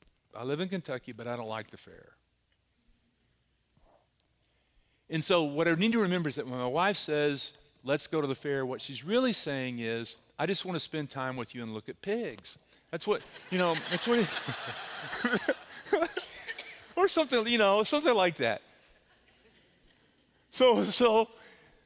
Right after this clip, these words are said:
without even thinking about what had just occurred, what are the first words that come out of my mouth? I said, "Look, I don't ever wanna go to the fair, and if you wanna go to the fair, find somebody else 'cause I'm not going."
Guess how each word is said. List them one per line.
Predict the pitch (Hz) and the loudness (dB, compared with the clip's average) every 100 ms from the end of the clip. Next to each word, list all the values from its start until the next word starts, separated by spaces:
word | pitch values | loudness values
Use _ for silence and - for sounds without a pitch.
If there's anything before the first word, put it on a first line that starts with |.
| _ _ _ _ | _ _ _ _
without | 170 180 208 226 233 | 0 2 4 4 4
even | 220 202 | 4 4
thinking | 180 214 214 196 147 120 127 - | 2 2 2 0 -4 -10 -10 -8
about | 139 147 143 | -2 0 0
what | 147 190 240 | 2 2 2
had | 185 | 0
just | 165 160 180 | -4 -4 -6
occurred, | - 185 151 110 107 _ _ _ _ _ | -6 -6 -6 -8 -14 _ _ _ _ _
what | 160 180 | -8 -4
are | |
the | 202 | -4
first | 185 170 160 - | -6 -8 -6 -6
words | 139 135 123 127 | -6 -8 -6 -8
that | - | -10
come | 120 107 | -12 -10
out | 107 | -12
of | |
my | 110 135 | -12 -10
mouth? | 170 143 - _ _ _ _ _ _ _ _ _ _ _ - | -10 -12 -18 _ _ _ _ _ _ _ _ _ _ _ -16
I | 117 | -12
said, | 117 - 90 - _ _ _ _ | -12 -12 -14 -18 _ _ _ _
"Look, | 139 127 98 - _ _ _ _ _ _ _ _ _ _ _ - | -2 0 -2 -12 _ _ _ _ _ _ _ _ _ _ _ -8
I | 120 | -4
don't | 117 | 0
ever | 135 170 | 0 2
wanna | 180 170 | 0 0
go | 165 | 0
to | 156 | 0
the | 151 | -2
fair, | - 120 117 117 120 | -4 -6 -6 -8 -14
and | 113 | -18
if | 104 | -12
you | 147 | -6
wanna | 185 | -6
go | 143 | -6
to | |
the | 117 | -8
fair, | - 113 | -6 -8
find | 110 135 143 135 | -6 -8 -8 -6
somebody | 139 127 120 | -8 -6 -6
else | 113 - | -6 -8
'cause | 101 | -12
I'm | 107 113 | -10 -8
not | 107 110 104 | -6 -6 -6
going." | 104 95 | -6 -8